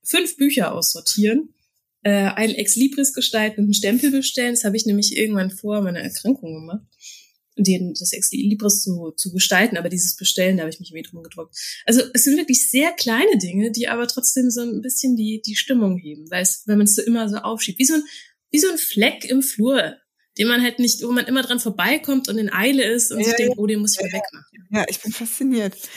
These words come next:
Speaker 2: Also pass
Speaker 1: Mhm.
Speaker 2: auf.
Speaker 1: Was
Speaker 2: Finde
Speaker 1: hast du
Speaker 2: ich,
Speaker 1: gemacht?
Speaker 2: finde ich ganz toll. Jetzt komme ich
Speaker 1: Mhm.
Speaker 2: wieder. Ich habe meine Hausaufgaben wieder nicht gemacht, deswegen mache ich sie jetzt live.
Speaker 1: <laughs>
Speaker 2: Ich
Speaker 1: Doch,
Speaker 2: weiß
Speaker 1: ist in
Speaker 2: auch
Speaker 1: Ordnung.
Speaker 2: nicht.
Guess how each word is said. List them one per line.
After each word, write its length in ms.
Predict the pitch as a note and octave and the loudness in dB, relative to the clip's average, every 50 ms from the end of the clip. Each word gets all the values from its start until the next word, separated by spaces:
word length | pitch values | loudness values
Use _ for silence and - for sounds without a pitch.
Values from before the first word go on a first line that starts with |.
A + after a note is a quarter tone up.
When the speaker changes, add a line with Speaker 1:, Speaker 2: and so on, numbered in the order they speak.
| - - - - - - | -12 -12 -10 -10 -4 0
Speaker 2:
Also 200 | A#3 G#3+ G#3+ G#3+ | 2 2 2 2
pass 180 | G#3+ B3 A#3 G#3+ | 2 0 0 2
Speaker 1:
Mhm. 60 | G#3+ | 2
Speaker 2:
auf. 160 | G#3+ G3+ F#3 F#3 - - - _ _ _ - - - | 2 2 2 0 -4 -10 -16 _ _ _ -20 -8 -6
Speaker 1:
Was 160 | F#3+ F#3 C4+ - | -2 0 2 4
Speaker 2:
Finde 60 | A#3+ | 6
Speaker 1:
hast 80 | A3+ A3+ | 6 6
du 40 | A3+ | 6
Speaker 2:
ich, 60 | G3 | 4
Speaker 1:
gemacht? 300 | F3+ F3+ E3+ D#3 - - | 2 0 -2 -6 -8 -4
Speaker 2:
finde 160 | - A#3+ A#3 | -2 -2 -2
ich 60 | - _ | -2 _
ganz 240 | G#3 G3+ G#3 - | -2 0 0 0
toll. 420 | - - A#3 G3+ G#3+ B3+ D#4 E4+ - - | 0 0 0 2 2 2 2 0 0 0
Jetzt 260 | A3 G#3 G#3 - - | -2 0 0 0 -2
komme 180 | A3 G3 - | -2 0 0
ich 80 | - - | 0 0
Speaker 1:
Mhm. 60 | G3+ | 2
Speaker 2:
wieder. 200 | C#4+ D#4 C4+ - - | 2 2 2 0 0
Ich 60 | A3+ - | -2 -4
habe 100 | G#3 - - | -8 -8 -2
meine 180 | G#3+ G#3+ G#3 G3+ | 2 4 4 4
Hausaufgaben 520 | G#3+ G#3 - G#3 - - G3+ G3+ G3+ G3 | 4 2 0 -2 -2 -2 0 2 4 4
wieder 160 | G3+ G3 G3 | 4 4 4
nicht 180 | G3+ A3 A3+ - | 2 2 2 0
gemacht, 240 | A3 G#3 G#3+ G#3+ - | 0 -2 -2 -2 -4
deswegen 300 | G#3 G3+ - G3+ G3+ G3 | -6 -4 -2 0 0 2
mache 100 | G3 F#3 | 0 0
ich 60 | - | -2
sie 160 | - - G3 | -4 -4 -4
jetzt 200 | F#3 F#3 - - | -2 -2 -2 -2
live. 320 | F3+ F3 F3+ F#3 B3+ - - - _ _ _ _ - - - - - - - - - - - | 0 0 2 2 0 -2 -4 -12 _ _ _ _ -16 -14 -12 -10 -10 -10 -12 -12 -18 -8 -6
Speaker 1:
<laughs> 340 | C#4+ - - - - - _ _ _ _ _ _ | -6 -6 -4 -8 -14 -16 _ _ _ _ _ _
Speaker 2:
Ich 80 | - G#3+ | 0 0
Speaker 1:
Doch, 120 | C4 C4 C4 | 2 2 4
Speaker 2:
weiß 60 | D4+ | 2
Speaker 1:
ist 100 | C4+ - | 4 4
in 60 | G4+ - | 4 4
Speaker 2:
auch 40 | G#3 | 2
Speaker 1:
Ordnung. 240 | A#3+ - - A#3+ - | 2 2 0 -2 -2
Speaker 2:
nicht. 140 | - - | -2 -6